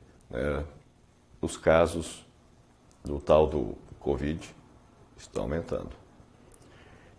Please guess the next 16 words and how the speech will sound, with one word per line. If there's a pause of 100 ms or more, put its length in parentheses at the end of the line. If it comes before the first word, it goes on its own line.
(120)
E (560)
o
percentual
para
a
nossa
cidade (100)
é
considerado (100)
alto (1300)
para
uma
cidade
do
nosso
porte.